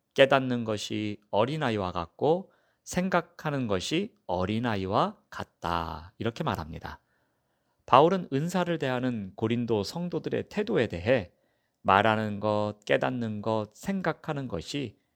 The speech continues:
어린아이와 같다고 말합니다. 어린아이는 완전히 성장하지 못했기에 모든 것이 서툴고 불완전합니다.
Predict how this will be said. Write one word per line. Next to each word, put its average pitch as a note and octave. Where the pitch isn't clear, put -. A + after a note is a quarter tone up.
어린아이와 G#2+
같다고 G2+
말합니다. F2
어린아이는 G#2+
완전히 F#2+
성장하지 D3
못했기에 F#2+
모든 D#3+
것이 D3+
서툴고 D3
불완전합니다. F#2